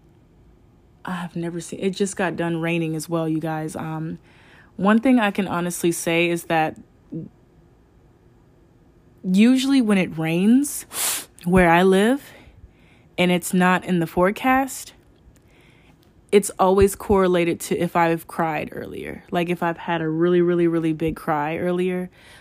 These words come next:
or if I feel really emotional, or have had a, you know, um, you know, just an emotional moment, it rains.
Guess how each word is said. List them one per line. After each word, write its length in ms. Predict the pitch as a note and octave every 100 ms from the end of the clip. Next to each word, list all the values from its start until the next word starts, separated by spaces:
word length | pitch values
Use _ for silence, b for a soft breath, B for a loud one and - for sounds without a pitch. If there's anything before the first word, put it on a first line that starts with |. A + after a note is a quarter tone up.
| b
or 180 | - E3
if 120 | E3
I 100 | E3
feel 260 | - E3 D#3+
really 340 | E3 E3+ E3+
emotional, 880 | E3 D#3+ E3 - F3 E3+ E3+ E3+ E3
or 240 | D3+ D3+ - B B B B _ _ _ _ -
have 160 | F#3+ G3+
had 180 | G3 F3
a, 260 | E3+ E3 E3+
you 140 | F#3+
know, 300 | E3 E3 C#3
um, 640 | - D#3 D3+ D#3 D3+ D3+ - _ _ _ _ _ _ _
you 140 | - F#3+
know, 400 | F3 E3 E3 - -
just 240 | E3+ F3+
an 80 | E3
emotional 540 | E3+ E3+ E3 - D#3+
moment, 480 | D#3+ D#3+ E3 F3+ E3+ B B B B -
it 120 | F3
rains. 880 | D#3+ D#3 E3+ E3 E3+ D#3+ E3 - -